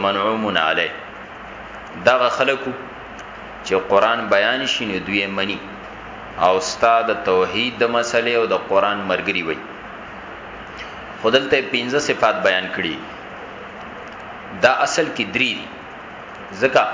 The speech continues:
چې د قرآن صفات دریو، نو قرآن ته ناس کې به هم درې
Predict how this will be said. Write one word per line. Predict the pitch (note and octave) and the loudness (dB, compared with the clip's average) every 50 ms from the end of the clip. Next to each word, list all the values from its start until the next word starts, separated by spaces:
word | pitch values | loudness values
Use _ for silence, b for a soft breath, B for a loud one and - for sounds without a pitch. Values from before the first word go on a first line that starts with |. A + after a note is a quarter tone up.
| - - - - - - - - - - - - - - - - - - | -6 -8 -10 -12 -14 -14 -14 -16 -16 -16 -16 -14 -16 -16 -14 -14 -12 -10
چې | - G2 | -6 0
د | F#2 G2+ F#2+ - - | 2 2 2 4 4
قرآن | A2 G#2+ A#2 B2 C3 C#3 C#3 C#3 C3+ | 4 6 6 6 4 4 2 0 -2
صفات | B2+ - - G#2+ G2 - - A#2+ A#2+ A#2 G2+ F#2+ F#2 F#2+ | -4 -2 -2 -2 0 4 4 4 4 4 0 -2 -2 0
دریو، | A2 B2+ D#3 E3+ E3+ F3 - - - - - - - - - - - - - - - - - - - - - - - - - F2+ | 0 0 0 -2 -4 -6 -8 -12 -14 -14 -14 -14 -14 -14 -14 -14 -16 -16 -14 -14 -14 -14 -14 -14 -14 -14 -14 -14 -12 -8 -4 -2
نو | F2+ F2+ F2+ - - | 0 0 0 2 4
قرآن | G2 G2 G2+ A2 A#2 A#2 A2+ G2+ - | 4 6 6 6 4 2 0 0 0
ته | G#2+ G2 | 0 2
ناس | G2 G2 G2+ A2 A#2 A#2+ B2 A#2+ - - | 2 2 4 4 4 4 2 0 -2 -2
کې | - A2+ | -2 0
به | G#2+ A2 | 2 2
هم | G#2+ G#2+ G#2 G2 | 2 2 0 0
درې | G#2+ G#2 G#2 | 0 0 0